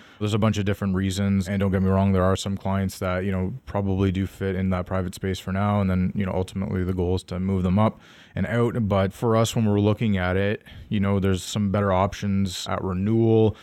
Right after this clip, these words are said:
You know, the price point up front is a little bit lower. You know, the fees are lower as well. So we always say, you know, reach out to us first to go over the scenario before you go right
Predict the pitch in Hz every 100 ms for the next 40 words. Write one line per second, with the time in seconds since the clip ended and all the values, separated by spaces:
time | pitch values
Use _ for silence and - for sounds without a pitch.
0 | - - 98 90 - 107 - 107 95 92
1 | 101 98 - 101 95 92 95 92 95 90
2 | 95 90 95 101 101 101 98 - - -
3 | 92 90 85 - 98 101 92 98 95 95
4 | 92 90 87 87 90 90 98 101 - 95
5 | 92 - - _ 120 123 117 - 107 104
6 | 104 101 104 107 101 - 98 98 101 -
7 | - 98 104 - - 95 92 92 98 98
8 | 92 90 - 101 92 95 101 92 - 90
9 | 90 92 92 92